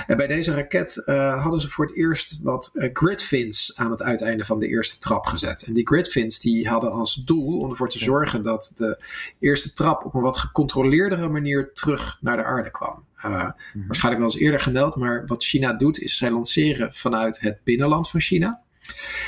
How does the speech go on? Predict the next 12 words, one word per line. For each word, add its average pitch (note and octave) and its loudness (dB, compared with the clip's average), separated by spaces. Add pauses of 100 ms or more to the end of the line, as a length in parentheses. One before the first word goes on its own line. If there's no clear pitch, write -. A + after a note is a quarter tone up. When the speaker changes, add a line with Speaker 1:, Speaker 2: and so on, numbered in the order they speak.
(120)
Speaker 1:
En - 0
dat B2 4
betekent D3+ 2
dat A#2+ 0
de - 2
eerste - 0
trap C#3+ 0
vaak - 0
in C3 0
bewoond C#3+ 2
gebied - 0
valt. - -4